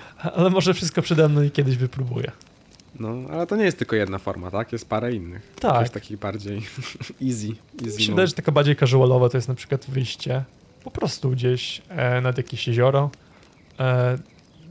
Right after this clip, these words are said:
Speaker 1: czy po prostu na jakiś rower. Dużą,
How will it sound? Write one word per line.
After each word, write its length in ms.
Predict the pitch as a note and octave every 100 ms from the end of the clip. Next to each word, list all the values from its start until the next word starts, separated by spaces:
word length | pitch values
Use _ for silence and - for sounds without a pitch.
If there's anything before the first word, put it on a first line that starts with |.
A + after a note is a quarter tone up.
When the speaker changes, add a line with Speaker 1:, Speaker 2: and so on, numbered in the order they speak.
| -
Speaker 1:
czy 80 | -
po 100 | -
prostu 220 | C3+ B2
na 40 | B2+
jakiś 200 | - -
rower. 360 | C3 B2+ B2 B2+ - - - _ _ - -
Dużą, 540 | D3+ G#3 A3 F#3+ F#3